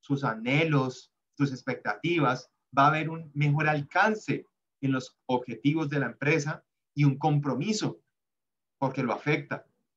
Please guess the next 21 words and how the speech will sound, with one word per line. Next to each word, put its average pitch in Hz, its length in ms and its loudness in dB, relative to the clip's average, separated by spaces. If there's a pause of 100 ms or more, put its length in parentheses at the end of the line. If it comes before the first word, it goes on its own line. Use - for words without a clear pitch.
(120)
¿sí? 139 280 -8 (760)
Entonces, 156 680 -2 (500)
si - 220 -10
tú 185 220 0
le 226 120 4
das 170 540 0 (100)
la 131 120 2
oportunidad 135 500 -4
a 139 60 0
esa 175 180 -4
persona 139 520 -2 (220)
de 127 240 -4
que 123 260 -4
participe 143 680 -2
o 120 220 0
hable 156 320 2
sin 127 160 -8
necesidad 123 400 -6
de 156 80 -4
prometerle 139 580 -2
nada, 147 460 2